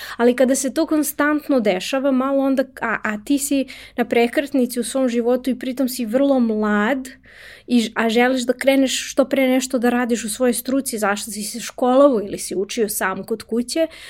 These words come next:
onda nekako, znaš, izgubiš, izgubiš strpljenje, a treba ti taj dodatni boost i motivacija od strane gotovog projekta da ga vidiš da je gotov i da kažeš, „Oh, konačno mogu ovo da precrtam sa spiska, ajmo dalje.”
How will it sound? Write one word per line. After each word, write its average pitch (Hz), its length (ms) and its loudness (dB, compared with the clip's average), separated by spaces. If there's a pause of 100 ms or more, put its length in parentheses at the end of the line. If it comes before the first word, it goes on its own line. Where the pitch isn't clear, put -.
(140)
onda 269 220 4
nekako, 285 680 2 (500)
znaš, 277 380 2
izgubiš, 254 520 0
izgubiš 285 380 0
strpljenje, 285 560 2
a 240 80 0
treba 269 320 0
ti 247 180 -4
taj 262 280 2
dodatni 247 560 2
boost 240 420 0
i 240 40 0
motivacija 233 840 0
od 233 140 0
strane 240 380 2
gotovog 226 520 0
projekta 226 380 0
da 214 100 0
ga 226 100 0
vidiš 208 320 0
da 226 80 2
je 214 60 4
gotov 214 380 -2
i 226 40 2
da 220 100 -2
kažeš, 220 380 -4
„Oh, 220 120 0 (120)
konačno 247 600 2
mogu 214 200 0
ovo 214 80 6
da 214 80 2
precrtam 214 480 -4
sa 208 140 -4
spiska, 214 440 -6
ajmo 175 280 -4
dalje.” 185 340 -10